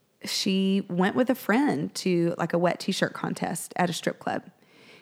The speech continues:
And she got up on the stage. She was a college student. She, you know, was enrolled at a Division One.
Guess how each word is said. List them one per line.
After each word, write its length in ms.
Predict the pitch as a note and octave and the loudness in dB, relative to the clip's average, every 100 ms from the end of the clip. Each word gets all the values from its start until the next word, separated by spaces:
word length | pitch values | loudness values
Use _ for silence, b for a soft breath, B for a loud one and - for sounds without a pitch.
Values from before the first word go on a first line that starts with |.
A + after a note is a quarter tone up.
| b | b
And 300 | - F3+ F3 | 2 2 2
she 100 | - | 2
got 140 | F#3 E3+ | 2 2
up 100 | E3 | 2
on 120 | E3+ | 0
the 60 | |
stage. 440 | E3+ - G3+ G3+ G3 | 0 4 6 6 2
She 140 | - | -2
was 120 | E3 | -4
a 40 | - | -4
college 400 | - F3+ F3+ F#3 | 0 2 2 0
student. 560 | - F#3 F3+ F3 F3 - | 0 2 4 2 0 -4
She, 560 | - - F3 E3+ E3+ - | -6 -2 0 2 0 -2
you 120 | F#3 | -2
know, 180 | D#3+ D#3+ | 0 0
was 260 | - E3+ E3 | 0 0 2
enrolled 460 | F3 E3+ E3 E3 - | 2 4 4 2 2
at 200 | D#3+ - | 0 0
a 80 | E3 | -4
Division 520 | E3 E3 F3 F#3+ F3+ | -2 0 2 2 4
One. 520 | F3 F3 E3+ E3+ | 2 2 2 0